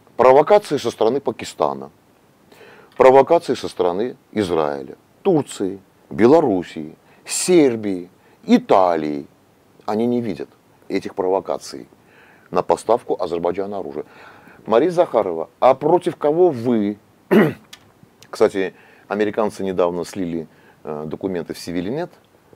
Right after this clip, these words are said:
накладные, как с Россией в двадцать первом году через Белоруссию шли определённые поставки в Азербайджан. И как шли, э, документы, как,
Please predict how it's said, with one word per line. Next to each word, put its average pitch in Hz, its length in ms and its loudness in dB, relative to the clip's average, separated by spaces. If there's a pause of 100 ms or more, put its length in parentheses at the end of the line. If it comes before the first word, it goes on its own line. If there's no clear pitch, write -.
(140)
накладные, 104 580 0
как 95 180 -8
с - 60 -14
Россией 127 480 -2
в 87 80 -12
двадцать 87 240 -4
первом 85 260 -4
году 113 480 -4 (180)
через 87 240 -8
Белоруссию 92 640 -2
шли 101 420 -10
определённые 90 520 -6
поставки - 400 -8
в 85 60 -8
Азербайджан. 80 420 -10 (680)
И 165 120 -2
как 110 220 0
шли, 127 460 -6
э, 82 440 -8 (420)
документы, 117 540 -2
как, 92 180 -2